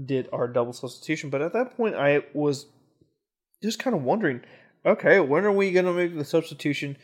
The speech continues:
to at least say, "Okay, stuff's not working. We already need to rotate to kinda save what le-, save legs that we have," 'cause guess what? In the long run, the Strasbourg match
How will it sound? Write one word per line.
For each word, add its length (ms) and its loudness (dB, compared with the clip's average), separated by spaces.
to 200 4
at 140 6
least 300 2
say, 300 2
"Okay, 400 4
stuff's 320 -2
not 160 -2
working. 500 2
We 120 0
already 260 10
need 280 0
to 100 -2
rotate 640 2
to 480 2
kinda 300 0
save 440 0
what 180 2
le-, 180 2
save 440 2
legs 360 4
that 100 2
we 140 -2
have," 400 6
'cause 260 4
guess 400 0
what? 380 6
In 160 0
the 80 4
long 340 6
run, 240 0
the 80 -4
Strasbourg 720 6
match 380 -4